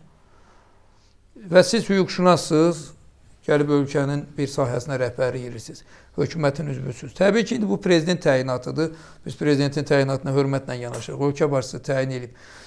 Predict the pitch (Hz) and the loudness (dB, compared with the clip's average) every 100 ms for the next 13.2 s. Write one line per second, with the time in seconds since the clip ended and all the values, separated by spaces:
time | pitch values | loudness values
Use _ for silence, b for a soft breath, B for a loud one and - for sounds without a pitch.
0 | B B 202 196 208 233 185 190 196 196 | B B 4 6 4 4 2 4 4 4
1 | 208 202 202 175 185 180 185 190 143 131 | 2 6 4 6 8 8 8 4 4 2
2 | 127 127 127 - 190 185 - - - 143 | 0 -2 -2 -2 -2 -4 -8 -14 0 4
3 | 139 139 135 127 127 123 143 156 160 185 | 4 4 0 -2 -2 -2 0 0 2 2
4 | 185 - 165 - - - - b b b | 0 2 4 2 -2 -16 -20 b b b
5 | - 160 165 170 - 165 - 147 147 131 | -4 -2 0 -2 0 0 0 -2 0 -2
6 | 113 139 - 151 139 139 127 135 131 - | -2 -4 -2 -4 -2 -2 -2 -2 -10 -12
7 | - - - - - 214 202 - 185 170 | -20 -20 -20 -20 0 4 4 12 12 12
8 | 190 226 - 135 123 - b b b b | 6 0 -2 -6 -6 -12 b b b b
9 | 160 147 160 143 139 131 123 123 123 131 | 0 2 2 4 6 4 0 -2 0 2
10 | 185 156 117 117 123 - 139 139 165 175 | 0 0 -4 -6 -8 -6 -2 -2 2 2
11 | 135 120 - - - - - 151 - 143 | 2 0 -12 -20 -20 -20 -8 -6 0 0
12 | 143 151 165 165 - - 135 139 147 127 | 4 4 4 2 -8 -8 -6 -6 -6 -4
13 | 131 160 | -4 -4